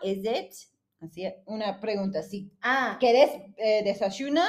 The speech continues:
Speaker 2: Bien.
Speaker 1: de-, desayuno,
Speaker 2: Sí.
Speaker 1: eh, dijo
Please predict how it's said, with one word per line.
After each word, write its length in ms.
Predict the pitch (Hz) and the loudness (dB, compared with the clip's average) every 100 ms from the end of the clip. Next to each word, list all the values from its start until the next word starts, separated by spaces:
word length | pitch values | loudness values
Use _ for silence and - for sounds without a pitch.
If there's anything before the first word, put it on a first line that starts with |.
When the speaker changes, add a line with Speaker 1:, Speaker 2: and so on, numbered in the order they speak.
| 523 - - | 0 -8 -16
Speaker 2:
Bien. 320 | 208 196 190 | -8 -6 -2
Speaker 1:
de-, 180 | 220 208 | -2 -2
desayuno, 640 | 196 196 202 240 269 - - | -6 -8 -8 -6 -6 -6 -10
Speaker 2:
Sí. 400 | - - 214 202 - | -20 -12 -12 -12 -6
Speaker 1:
eh, 600 | 190 196 185 175 160 - 180 | 2 4 4 4 2 0 -8
dijo 320 | 208 196 | -10 -4